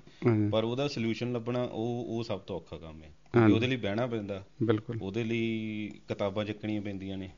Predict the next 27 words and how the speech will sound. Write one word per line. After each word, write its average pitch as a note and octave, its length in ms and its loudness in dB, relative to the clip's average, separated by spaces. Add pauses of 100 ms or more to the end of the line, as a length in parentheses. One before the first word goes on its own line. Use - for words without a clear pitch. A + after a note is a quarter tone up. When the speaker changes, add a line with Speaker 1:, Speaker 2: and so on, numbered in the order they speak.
(320)
Speaker 2:
ਉਹਦੇ F2+ 220 -6
ਲਈ G2 280 -4
ਐਨਾਲਿਸਿਸ F#2 400 -4
ਕਰਨੇ G2 280 -6
ਪੈਂਦੇ F#2+ 260 -8
ਨੇ, F#2+ 120 -6
ਉਹਦੇ F#2 260 -8
ਲਈ G2 160 -6
ਰਿਸਰਚ F2+ 400 -10
ਕਰਨੀ F#2 260 -8
ਪੈਂਦੀ E2+ 360 -10
ਹੈ। F2 60 -12 (600)
ਉੱਥੇ A#2+ 380 -4
ਫਿਰ A2+ 120 0
ਸਾਡਾ F#2+ 420 -4
ਹੱਥ - 140 -8 (100)
ਢਿੱਲਾ D#2+ 200 -8
ਆ। D2+ 320 -8
ਹਜੇ A2 120 0
ਤੱਕ A#2 200 2
ਤਾਂ A#2 120 -4
ਸਾਡੇ A2 280 -2
ਤੋਂ A2+ 360 -4 (640)
ਗੁਰੂ G2 260 -8
ਗ੍ਰੰਥ F#2+ 260 -4
ਸਾਹਿਬ G2+ 260 -2
ਜੀ G#2 360 -6